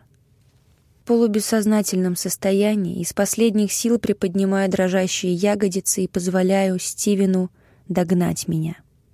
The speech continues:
Он делает это быстро и безболезненно.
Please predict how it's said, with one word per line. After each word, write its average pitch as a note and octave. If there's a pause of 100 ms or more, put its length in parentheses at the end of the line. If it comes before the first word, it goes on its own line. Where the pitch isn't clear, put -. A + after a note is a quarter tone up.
(260)
Он G#3+
делает G#3
это G3
быстро G3+
и F#3+
безболезненно. F3+